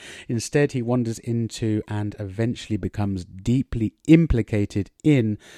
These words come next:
the heart of an unfolding mystery in which a village begins to spill its long-held secrets, and nothing is quite what it seems. And what he learned, uh, is that the cheesemaker had apparently plotted,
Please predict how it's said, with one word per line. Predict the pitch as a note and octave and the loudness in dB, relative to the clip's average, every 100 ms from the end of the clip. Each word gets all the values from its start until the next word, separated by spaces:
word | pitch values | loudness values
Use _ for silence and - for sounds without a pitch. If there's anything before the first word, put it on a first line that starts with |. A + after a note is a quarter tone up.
| - | -18
the | - | -16
heart | - - C3 B2+ - - | -12 -2 2 0 -2 -10
of | G#2+ | -6
an | G#2+ G2 - | -4 -4 -2
unfolding | C3+ C#3 - A#2+ A#2 A2 G#2+ | 0 0 -2 -2 0 0 2
mystery | C3+ - - C3+ C3+ - - - | 0 -2 2 4 4 -2 -20 -12
in | - G2 | -4 -2
which | G#2 - | -2 -4
a | G#2 | -6
village | G2 G#2+ G#2 - | 0 0 0 -2
begins | G2 G2 G2 F#2+ | -6 -4 -4 -4
to | - | -8
spill | E2 - - G2+ G2+ G2 | -12 -12 -6 -4 -2 -4
its | F#2+ - - | -8 -12 -8
long-held | F#2+ B2 C3 B2+ A#2+ - G#2 G2+ G2+ - - - | -4 -2 -2 -4 -8 -6 -4 -2 -4 -10 -14 2
secrets, | F3+ - F#2+ - - - - - - | 2 2 -6 -6 -12 -12 -16 -20 -10
and | F#2+ F#2+ | -6 -2
nothing | A2+ - A#2 B2 A2+ | -2 -2 -2 -2 -2
is | G#2 F#2 | -6 -8
quite | - - A#2+ A#2+ A#2 - | -10 -4 2 2 0 -6
what | G#2 G#2 A2 | -2 0 2
it | G#2+ - | 0 0
seems. | - - A#2+ G2+ F2+ E2 - F2 - _ _ _ | -12 0 2 2 0 -4 -10 -16 -20 _ _ _
And | B2 C3 C3 B2+ | -2 2 2 2
what | A#2+ D3+ | 8 10
he | C#3+ | 10
learned, | C3+ D3 D#3 D3+ C3+ B2+ A#2+ - - | 10 12 12 12 12 10 8 4 4
uh, | A#2+ A#2 | 6 6
is | A#2 | 4
that | A2+ | 2
the | |
cheesemaker | A2 C#3+ C3 C3 B2 | 4 4 8 6 6
had | A#2 G#2+ | 4 4
apparently | - C#3 D3 - C3+ | 2 2 2 2 -2
plotted, | - - B2 - A#2 A2 | -2 0 -2 2 2 2